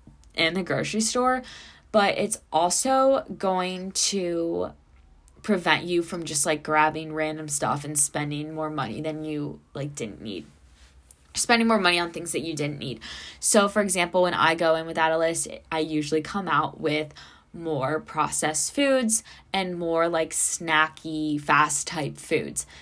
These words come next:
because I'm not, I don't feel prepared. I don't have meals planned out. So, like, that's where my brain is automatically gonna go. And I'm like, Oh, damn,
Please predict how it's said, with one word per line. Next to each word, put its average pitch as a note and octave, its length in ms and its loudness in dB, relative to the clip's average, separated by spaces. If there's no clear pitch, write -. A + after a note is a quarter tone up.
because F#3 680 2
I'm G3 180 6
not, F#3 140 0
I F#3 80 4
don't D#3+ 180 2
feel D#3+ 140 2
prepared. B3 540 4
I E3+ 100 6
don't E3 120 -2
have E3+ 200 2
meals A3 320 4
planned E3+ 400 -4
out. E3 340 4
So, F#3+ 140 2
like, E3 340 0
that's F3+ 400 4
where F3+ 120 -4
my E3 120 -2
brain D#3+ 300 -2
is D3+ 100 -6
automatically D#3 560 2
gonna D#3 220 -4
go. D#3+ 400 4
And G#3 80 0
I'm G3 80 2
like, F3+ 220 0
Oh, A3+ 200 6
damn, F#3 380 -2